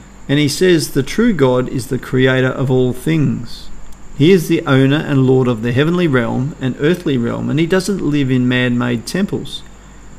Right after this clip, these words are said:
He supplies life and breath to all things, to every living being. He doesn't lack a thing that we mor-,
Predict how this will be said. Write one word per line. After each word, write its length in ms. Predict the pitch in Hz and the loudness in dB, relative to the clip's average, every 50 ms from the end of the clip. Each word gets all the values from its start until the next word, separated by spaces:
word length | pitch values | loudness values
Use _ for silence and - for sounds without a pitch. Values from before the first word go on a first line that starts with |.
| - - | -18 -8
He 100 | - 170 | -6 -4
supplies 460 | 156 185 165 - - 165 156 147 127 | 0 0 -2 0 2 4 4 4 4
life 440 | 135 127 131 131 131 147 156 156 - | 2 2 2 2 2 0 -2 -4 -4
and 120 | 180 175 151 | -4 -4 0
breath 380 | 139 131 131 131 123 - - | 0 2 2 2 0 -4 -10
to 80 | - - - | -12 -10 -2
all 220 | - 170 202 208 | 4 4 4 4
things, 420 | - - - 131 120 117 113 113 - | 4 0 -2 -2 -2 -2 -4 -6 -8
to 160 | - - - | -10 -6 -2
every 240 | 151 160 180 185 170 | -2 0 2 2 0
living 320 | 165 160 143 156 151 147 | 0 0 0 0 -2 -2
being. 460 | 147 170 180 185 170 131 113 - - - - - - - - - - - - | 0 0 -2 -2 -2 -4 -6 -6 -8 -10 -12 -10 -10 -10 -10 -10 -10 -8 -6
He 80 | - 135 | -4 0
doesn't 240 | 160 180 185 196 170 | 0 2 2 2 0
lack 180 | 147 151 143 | 0 0 0
a 80 | 151 139 | 0 -2
thing 540 | - - 135 127 120 120 123 151 180 180 175 - - - | -2 0 0 0 0 0 0 -2 -4 -6 -8 -10 -10 -4
that 160 | 143 139 135 139 | -2 -2 0 2
we 160 | 139 131 127 | 2 2 2
mor-, 240 | 123 127 139 151 | 2 2 0 0